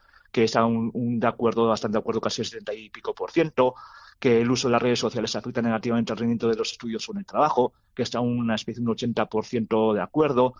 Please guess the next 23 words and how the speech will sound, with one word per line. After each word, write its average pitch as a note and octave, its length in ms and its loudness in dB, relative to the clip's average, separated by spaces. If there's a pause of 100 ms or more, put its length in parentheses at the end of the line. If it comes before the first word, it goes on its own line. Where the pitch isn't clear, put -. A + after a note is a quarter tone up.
(300)
que C3+ 80 2
el C3+ 40 6
uso C3+ 140 0
de B2 40 2
las A2 100 0
redes A#2+ 140 0
sociales A#2 320 -6
afecta A2+ 200 -4
negativamente A2+ 420 0
a A2+ 40 -2
la G#2+ 100 -4
salud A2 200 -6
mental, C3 480 2 (220)
que A#2 80 -2
está A#2 180 0
un A#2 80 2
ochenta G#2+ 260 -2
por F#2+ 120 -8
ciento G#2+ 160 -4
de G2+ 60 0
acuerdo. C#3 360 2
Ya C3+ 120 4
empiezan, E3 380 2